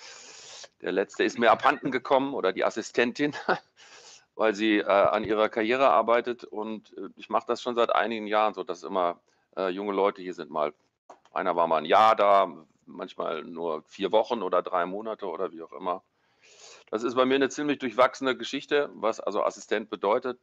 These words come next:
Das sind irgendwie jede Menge Sachen. Man muss auch zum Beispiel Auto fahren können und die Kinder von der Schule abholen können und sowas auch. Ähm,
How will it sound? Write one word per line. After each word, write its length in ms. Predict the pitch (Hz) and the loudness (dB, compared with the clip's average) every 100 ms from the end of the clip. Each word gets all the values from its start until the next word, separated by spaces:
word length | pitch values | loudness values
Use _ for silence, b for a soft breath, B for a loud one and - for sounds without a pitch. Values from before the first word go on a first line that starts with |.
| - | -14
Das 120 | 101 | -14
sind 220 | 95 101 | -12 -14
irgendwie 220 | 80 92 95 | -14 -12 -10
jede 180 | 101 95 | -8 -8
Menge 280 | 98 110 | -6 -4
Sachen. 240 | 104 104 98 | -2 -4 -6
Man 240 | 90 85 85 - | -10 -12 -14 -16
muss 200 | 104 - | -14 -10
auch 120 | 92 | -12
zum 140 | - 90 | -8 -8
Beispiel 340 | 90 87 76 _ - | -8 -10 -14 _ -6
Auto 240 | 110 110 | -6 -4
fahren 240 | 110 95 | -2 -2
können 240 | - 98 82 | -2 -8 -8
und 140 | 85 | -12
die 120 | 92 - b b b - | -12 -16 b b b -8
Kinder 240 | 120 107 | 0 0
von 140 | 107 101 | 0 -4
der 100 | 92 | -4
Schule 260 | 131 131 | -2 2
abholen 460 | 87 - 107 104 101 | 2 2 -2 -4 -4
können 320 | 110 98 95 | -6 -6 -8
und 160 | - - | -14 -8
sowas 320 | 98 101 - | -2 -2 -2
auch. 220 | 80 - _ _ - | -8 -10 _ _ -10
Ähm, 380 | 90 90 87 | -6 -4 -6